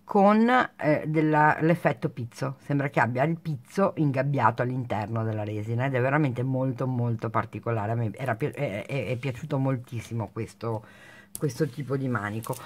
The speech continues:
Poi all'interno della, della, mm, pagina dove ci sono tutti gli accessori per le borse trovate veramente manici di tutti i tipi, di tutte le qualità.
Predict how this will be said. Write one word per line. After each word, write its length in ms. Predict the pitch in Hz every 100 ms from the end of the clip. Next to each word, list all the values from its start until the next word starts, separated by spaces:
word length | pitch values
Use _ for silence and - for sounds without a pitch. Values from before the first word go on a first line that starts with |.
| -
Poi 460 | - 131 175 127 113
all'interno 640 | 135 139 151 139 147 143 135
della, 420 | 143 135 131 123 - - - - 147
della, 720 | 135 156 143 139 127 113 110
mm, 180 | 107 98
pagina 720 | 85 156 123 117 113 101 87 65
dove 220 | 117 113
ci 100 | 117
sono 220 | 135 120
tutti 220 | 120 -
gli 60 | 135
accessori 420 | 113 139 147 139
per 120 | 160
le 120 | 156
borse 320 | 127 120 110 120
trovate 480 | 123 110 95 -
veramente 400 | 113 101 101 95
manici 440 | 113 107 104 98 123
di 160 | 131
tutti 260 | 123 120 117
i 40 |
tipi, 260 | 95 98 101
di 140 | 113
tutte 220 | 110 98 90
le 100 | 95
qualità. 420 | 85 78 -